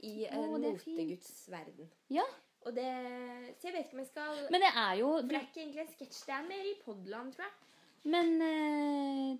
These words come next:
Speaker 2: det er jo, det er jo i vårt manus, så er, står det jo en sånn egen, hvor da forsvinner jo jeg en stund, og så skal jo du ha en egen sånn greie.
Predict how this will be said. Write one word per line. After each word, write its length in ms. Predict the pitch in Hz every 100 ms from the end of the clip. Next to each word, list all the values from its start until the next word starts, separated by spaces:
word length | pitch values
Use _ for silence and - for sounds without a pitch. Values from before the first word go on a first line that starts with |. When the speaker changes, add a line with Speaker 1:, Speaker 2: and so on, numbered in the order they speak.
| -
Speaker 2:
det 120 | 262 -
er 240 | 196 185 196
jo, 280 | 247 277 269
det 200 | 220 262
er 220 | 196 190
jo 100 | 254 285
i 240 | 285 - 233
vårt 240 | 226 226
manus, 420 | 208 180 202 247 247 -
så 120 | - 233 180
er, 40 |
står 280 | 185 - 190
det 60 | 196
jo 160 | 277 302
en 160 | 269
sånn 260 | 269 233 226
egen, 320 | - 214 175 190
hvor 120 | 208
da 240 | 214 233 247 240
forsvinner 320 | 254 247 190
jo 40 | 190
jeg 40 | 175
en 60 |
stund, 240 | 170 254 294
og 60 |
så 80 | 269
skal 200 | 269 220
jo 20 |
du 220 | 202 190 202
ha 240 | 185 165
en 220 | 185 185
egen 340 | 185 180 170 175
sånn 160 | 175 175
greie. 280 | 180 175